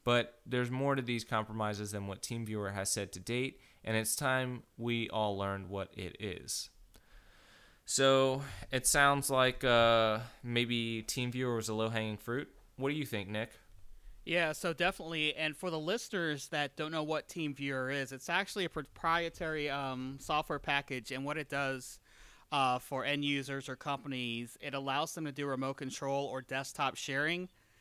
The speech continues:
Speaker 2: including online meetings and web conferencing and file transfers, uh, between computers. So it's sort of a, an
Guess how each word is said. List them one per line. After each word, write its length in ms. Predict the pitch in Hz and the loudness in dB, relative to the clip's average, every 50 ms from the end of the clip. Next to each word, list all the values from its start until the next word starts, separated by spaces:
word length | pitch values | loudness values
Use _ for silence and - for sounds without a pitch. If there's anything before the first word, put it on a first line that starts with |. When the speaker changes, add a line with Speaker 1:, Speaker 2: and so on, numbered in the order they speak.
| _ _ _ _ _ _ _ - | _ _ _ _ _ _ _ -10
Speaker 2:
including 500 | 147 139 - - - 165 160 156 160 156 | -8 -8 -8 -4 -2 0 0 2 2 2
online 380 | 156 151 151 147 147 143 143 | 2 2 2 2 2 2 2
meetings 460 | 143 143 143 139 143 139 143 139 135 - | 2 0 2 2 0 0 0 -2 -4 -6
and 280 | - 135 123 120 120 | -6 -4 -4 -4 -4
web 180 | 123 131 127 - | -4 -6 -6 -6
conferencing 640 | - 143 131 131 - 143 127 117 - - 131 127 123 | -6 -4 -2 -2 -2 -4 -8 -10 -8 -6 -6 -6 -6
and 100 | 117 107 | -8 -6
file 240 | - 131 127 127 135 | -4 -2 -2 -2 -4
transfers, 800 | - - 139 127 123 120 - - 127 123 120 120 120 117 - | -6 -8 -8 -10 -10 -10 -10 -8 -6 -6 -6 -6 -6 -6 -6
uh, 160 | 127 123 120 113 | -6 -6 -6 -6
between 360 | 117 117 - - 135 127 123 | -8 -10 -8 -6 -6 -6 -6
computers. 560 | - 131 120 - - 135 127 127 117 113 - | -6 -8 -10 -8 -8 -8 -6 -6 -8 -8 -8
So 180 | - 147 135 135 | -6 -4 -4 -4
it's 120 | 131 - | -4 -4
sort 200 | - 170 175 180 | -4 -2 -2 -2
of 120 | 175 147 | -2 0
a, 260 | 151 139 131 127 127 - - | 0 0 0 0 -2 -4 -6
an 140 | 123 123 | -8 -8